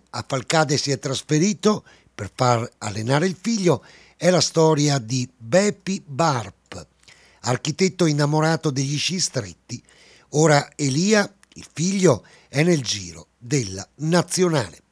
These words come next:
E ancora sul Corriere delle Alpi, in pagina dall'Agordino, un titolo importante quest'oggi che fa,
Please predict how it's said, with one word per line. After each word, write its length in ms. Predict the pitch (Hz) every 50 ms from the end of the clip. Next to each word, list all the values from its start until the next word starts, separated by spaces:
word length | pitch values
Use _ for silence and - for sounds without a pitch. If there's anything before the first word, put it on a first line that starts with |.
| _ _ _ - _ _ - - - _ _
E 140 | _ - -
ancora 400 | - - _ - 214 233 226 196
sul 180 | - - 190
Corriere 380 | - - 202 190 202 202 185 160
delle 220 | 156 170 170 175
Alpi, 460 | 185 202 226 233 - - 185 151 117 - - - - _ _
in 180 | - 107 104 -
pagina 420 | - 170 175 160 123 165 165 170
dall'Agordino, 800 | 147 175 165 170 165 139 170 185 170 151 226 226 202 165 110 - - _ _ _ _ _ _
un 160 | - 139 127
titolo 320 | - - 185 - 190 175 160
importante 720 | 165 160 135 - 160 147 - 175 170 165 165 147 - 156
quest'oggi 880 | - - 170 151 - - 185 196 208 190 156 139 170 214 214 208 151 - - - - - _ _ _
che 100 | _ -
fa, 400 | 135 - - 160 151 151 147 127